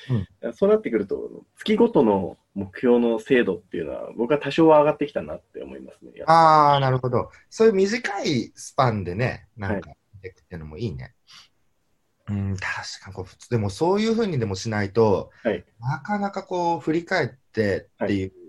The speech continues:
Speaker 1: 時間をね、
Speaker 2: はい。
Speaker 1: 持たない。
Speaker 2: そうですね。
Speaker 1: ね。
Speaker 2: なんで、やってて驚くんですけど、あの、タイミングによっては一ヶ月で驚きの変化みたいな、<laughs> あの、目標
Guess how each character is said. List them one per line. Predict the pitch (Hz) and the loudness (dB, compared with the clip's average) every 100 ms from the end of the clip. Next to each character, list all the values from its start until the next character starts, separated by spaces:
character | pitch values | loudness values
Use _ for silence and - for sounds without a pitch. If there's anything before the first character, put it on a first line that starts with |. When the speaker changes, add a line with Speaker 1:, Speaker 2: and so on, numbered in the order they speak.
| - - | -20 -14
Speaker 1:
時 | 104 | -8
間 | 110 110 107 | -2 -2 0
を | |
ね、 | 113 107 | 0 -2
Speaker 2:
は | |
い。 | |
Speaker 1:
持 | 92 120 | -2 -4
た | 196 | -4
な | 208 104 | -2 -2
い。 | 73 - _ _ - 139 | -4 -10 _ _ -18 -8
Speaker 2:
そ | 104 85 78 | -6 -6 -10
う | |
で | - | -16
す | - | -20
ね。 | 98 98 | -14 -10
Speaker 1:
ね。 | 113 117 113 _ _ | -10 -10 -12 _ _
Speaker 2:
な | 101 | -6
ん | 98 | 0
で、 | |
や | 104 110 | 2 2
っ | |
て | 170 | 2
て | - | 2
驚 | 110 113 117 | 4 4 2
く | 117 | 0
ん | 87 | -4
で | 71 | -6
す | |
け | 78 87 | -8 -6
ど、 | 78 67 | -6 -6
あ | |
の、 | 82 71 - - - - - | -10 -12 -16 -20 -20 -20 -18
タ | - 131 | 0 2
イ | |
ミ | 147 151 | 4 2
ン | 151 | 0
グ | 151 | 2
に | |
よ | 147 | 2
っ | 143 | 2
て | 139 | 2
は | 143 | 4
一 | 107 107 | 2 0
ヶ | 175 | 0
月 | 156 - | 0 0
で | 101 - | 0 0
驚 | 127 120 151 160 | 2 4 4 4
き | 165 | 2
の | 160 | 2
変 | 165 143 | 0 0
化 | - | -2
み | 90 | -4
た | 92 | -8
い | 80 | -8
な、 | - | -4
<laughs> | |
あ | 107 | 0
の、 | 117 104 101 - - - | 0 0 -4 -12 -20 -4
目 | 117 - | -4 -2
標 | 151 147 | -2 -2